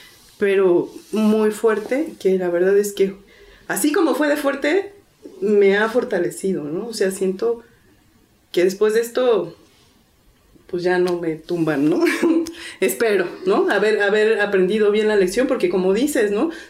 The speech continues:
Se te presenta varias veces. Yo creí que ya no, ya había superado ese pedo de la dependencia a una persona, y pues resulta que no, ¿no? La vida me la volvió a presentar y, a ver, si es cierto, Laurita, y pues, pues aquí estamos, ¿no? La verdad es que,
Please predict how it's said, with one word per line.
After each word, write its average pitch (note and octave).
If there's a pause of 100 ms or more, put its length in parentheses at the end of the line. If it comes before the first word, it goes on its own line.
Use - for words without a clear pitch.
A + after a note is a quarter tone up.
Se G3
te G#3
presenta A3
varias G3+
veces. A3+
Yo G#3+
creí A3
que G#3+
ya G#3
no, G#3
ya G3
había A3
superado G3+
ese G#3
pedo G3
de E3+
la E3+
dependencia F#3
a F#3
una G3
persona, G3+ (440)
y F3+
pues F3
resulta F#3+
que E3
no, E3
¿no? - (480)
La F3
vida G#3
me G3+
la F3+
volvió F3
a -
presentar G3
y, F#3
a E3+
ver, E3+ (180)
si F#3
es F3
cierto, G#3+
Laurita, A#3 (800)
y F3+
pues, - (760)
pues F3+
aquí F3+
estamos, F3+
¿no? A3
La A#3+
verdad F#3+
es G3+
que, F#3